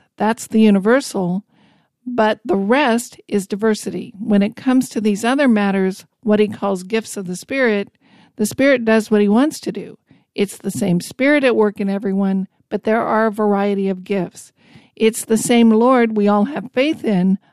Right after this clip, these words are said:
but we serve him in different ways. It is the same God who saves us, but we will follow him through different life circumstances and different opportunities to serve. There are a variety of effects that God causes.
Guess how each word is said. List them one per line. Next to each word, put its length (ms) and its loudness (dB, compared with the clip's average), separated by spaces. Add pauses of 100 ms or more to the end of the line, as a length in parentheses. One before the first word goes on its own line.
(100)
but 160 0
we 160 0
serve 520 0
him 420 -2 (160)
in 220 4
different 380 -2
ways. 580 -2 (460)
It 160 4
is 180 2
the 120 0
same 380 2
God 280 0
who 160 -2
saves 540 -2
us, 420 -6 (460)
but 140 4
we 160 4
will 220 4
follow 500 2
him 500 -2 (300)
through 160 4
different 480 -2
life 320 0
circumstances 1300 -4
and 160 -2
different 380 -4
opportunities 800 -4
to 120 -10
serve. 460 -6 (380)
There 200 2
are 220 2
a 40 0
variety 640 2
of 160 -4
effects 640 -4 (180)
that 180 -4
God 260 -2
causes. 640 -6